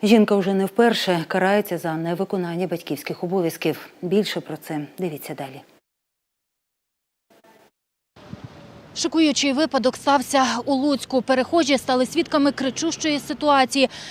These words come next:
Speaker 2: Кажуть, що мама у стані алкогольного сп'яніння лежала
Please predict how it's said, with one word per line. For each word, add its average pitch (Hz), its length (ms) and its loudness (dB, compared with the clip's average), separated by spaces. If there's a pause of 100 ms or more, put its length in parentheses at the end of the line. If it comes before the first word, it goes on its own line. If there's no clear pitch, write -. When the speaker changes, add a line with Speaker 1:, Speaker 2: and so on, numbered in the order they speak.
(160)
Speaker 2:
Кажуть, 311 260 4
що 311 200 0
мама 302 360 6
у 254 60 6
стані 262 320 4
алкогольного 285 600 4
сп'яніння 269 680 4 (320)
лежала 269 680 8